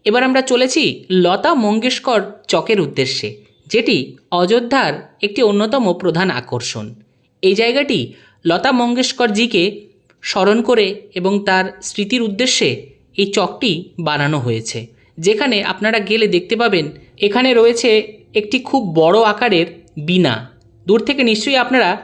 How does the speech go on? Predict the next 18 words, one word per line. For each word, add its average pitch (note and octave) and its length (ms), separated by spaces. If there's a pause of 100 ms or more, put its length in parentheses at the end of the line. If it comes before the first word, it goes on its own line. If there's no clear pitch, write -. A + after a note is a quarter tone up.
(140)
এটাকে A3 360
এতক্ষণে G3+ 380
দেখে D3+ 260
নিয়েছেন। A#2+ 420 (500)
আর G3+ 120 (100)
এই A3 160
জায়গার C4+ 320
আরেকটি A3+ 380
বৈশিষ্ট্য A#3 460
হলো B3 260 (300)
যে G3 220
এখানে B3 420
সবসময় G3+ 560 (300)
লতা G3 360
মঙ্গেশকরজির B3+ 920 (120)
বিভিন্ন B3 320 (140)
কালজয়ী G3 540
গান G3 280